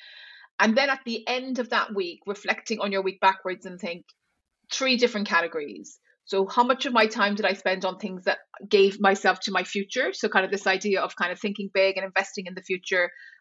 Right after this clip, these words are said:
and making sure what you want to do in the future actually is realized. Um, how much of it actually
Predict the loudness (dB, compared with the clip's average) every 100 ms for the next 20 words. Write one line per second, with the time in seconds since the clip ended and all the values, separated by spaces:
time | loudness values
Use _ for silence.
0 | 0 2 2 0 -4 -4 -2 -2 -2 -2
1 | -2 -4 -4 2 4 4 2 -4 -4 -4
2 | -4 -8 -10 -10 -8 -2 0 0 -2 -6
3 | -12 -20 _ _ _ 0 4 4 2 -4
4 | _ _ _ -12 2 4 4 2 2 0
5 | 0 -4 -4 -4 -6 -4 -4 -4 -6